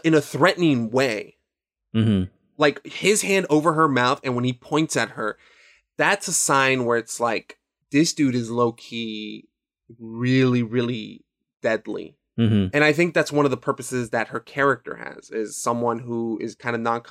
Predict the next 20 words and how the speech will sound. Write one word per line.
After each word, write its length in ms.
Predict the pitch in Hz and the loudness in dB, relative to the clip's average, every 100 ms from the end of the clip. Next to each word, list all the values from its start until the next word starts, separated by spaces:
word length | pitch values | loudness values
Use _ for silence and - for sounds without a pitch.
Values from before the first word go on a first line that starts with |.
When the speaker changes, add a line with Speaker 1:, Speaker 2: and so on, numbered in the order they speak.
| - | -10
Speaker 1:
non-consequential 800 | 123 117 117 123 110 - 117 - | -4 -4 -4 -8 -8 -10 -12 -12
to 100 | - | -20
the 60 | 104 | -16
story. 500 | - 120 120 120 110 _ _ _ _ _ _ _ _ - | -8 -4 -2 -2 -4 _ _ _ _ _ _ _ _ -8
And, 560 | 127 123 120 113 110 - _ _ _ _ _ - | -4 -2 -2 -4 -10 -16 _ _ _ _ _ -4
I 80 | 165 | 0
mean, 120 | 185 | 0
she, 440 | - 190 190 160 - | 0 0 0 -2 -4
she 140 | 190 | -4
does 320 | 143 175 139 | 2 2 2
get 380 | 120 143 131 - _ _ _ - | 0 2 2 2 _ _ _ -10
the 80 | 135 | -6
brunt 340 | - 135 127 117 | 0 0 0 -4
of 140 | 120 | -6
his, 540 | 120 113 110 101 - - | -4 -4 -4 -8 -18 -14
of 120 | 113 | -10
his 120 | 113 | -10
power, 480 | - 123 107 71 - _ _ _ _ - | -6 -2 -2 -4 -12 _ _ _ _ -12
especially 400 | - 165 139 120 | -4 -2 -2 -2
physically. 540 | 139 127 120 - - | 0 -2 -4 -12 -20